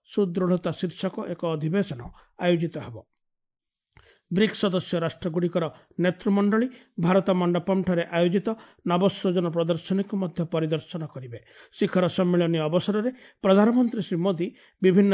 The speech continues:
ରାଷ୍ଟ୍ରର ନେତୃବୃନ୍ଦଙ୍କ ସହ ଦ୍ୱିପାକ୍ଷିକ ବୈଠକରେ ଆଲୋଚନା କରିବେ। ବୈଠକରେ ଅଂଶଗ୍ରହଣ କରିବା ଲାଗି ସଦସ୍ୟ ରାଷ୍ଟ୍ରଗୁଡ଼ିକର ଶୀର୍ଷ ନେତୃତ୍ୱ ତଥା ପ୍ରତିନିଧି ନୂଆଦିଲ୍ଲୀରେ ଆସି ପହଞ୍ଚୁଛନ୍ତି। ବିମାନ ବନ୍ଦରଠାରେ ରୁଷ ରାଷ୍ଟ୍ରପତି ଭ୍ଲାଦିମିର ପୁତିନଙ୍କୁ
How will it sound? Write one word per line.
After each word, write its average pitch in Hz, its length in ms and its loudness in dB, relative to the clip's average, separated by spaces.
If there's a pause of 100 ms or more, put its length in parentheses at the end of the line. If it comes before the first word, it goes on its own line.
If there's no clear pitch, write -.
(100)
ରାଷ୍ଟ୍ରର 185 480 -2
ନେତୃବୃନ୍ଦଙ୍କ 190 640 -2 (120)
ସହ 196 180 -2
ଦ୍ୱିପାକ୍ଷିକ 175 460 -6 (140)
ବୈଠକରେ 165 420 -4 (340)
ଆଲୋଚନା 175 340 0
କରିବେ। 139 320 -12 (380)
ବୈଠକରେ 180 420 2
ଅଂଶଗ୍ରହଣ 180 580 -2
କରିବା 175 260 -2
ଲାଗି 151 240 -6 (320)
ସଦସ୍ୟ 185 380 0
ରାଷ୍ଟ୍ରଗୁଡ଼ିକର 180 680 -2
ଶୀର୍ଷ 165 300 -6 (140)
ନେତୃତ୍ୱ 202 500 -6
ତଥା 175 200 -4 (400)
ପ୍ରତିନିଧି 175 480 0 (360)
ନୂଆଦିଲ୍ଲୀରେ 196 680 2
ଆସି 208 300 -2 (260)
ପହଞ୍ଚୁଛନ୍ତି। 175 680 -6 (140)
ବିମାନ 220 240 6 (120)
ବନ୍ଦରଠାରେ 220 500 2 (100)
ରୁଷ 185 200 0
ରାଷ୍ଟ୍ରପତି 190 580 -6 (320)
ଭ୍ଲାଦିମିର 185 560 2 (320)
ପୁତିନଙ୍କୁ 196 500 0